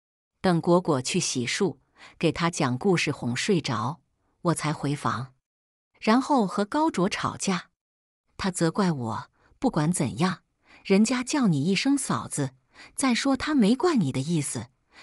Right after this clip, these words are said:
只是提建议，你有必要甩脸子吗？他不哄我，反而觉得我错了。我气得咬牙切齿，“你和李明乐一样，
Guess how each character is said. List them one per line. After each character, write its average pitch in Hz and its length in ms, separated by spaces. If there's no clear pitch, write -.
只 - 160
是 - 120
提 175 220
建 226 260
议， 143 240
你 208 140
有 214 160
必 247 200
要 190 180
甩 160 240
脸 160 280
子 147 140
吗？ 156 220
他 - 160
不 185 140
哄 160 320
我， 131 320
反 - 180
而 170 160
觉 175 220
得 233 100
我 139 160
错 302 340
了。 - 200
我 190 140
气 254 200
得 202 140
咬 156 220
牙 143 200
切 190 240
齿 123 380
，“你 180 140
和 202 160
李 196 180
明 135 220
乐 233 100
一 127 200
样， 151 260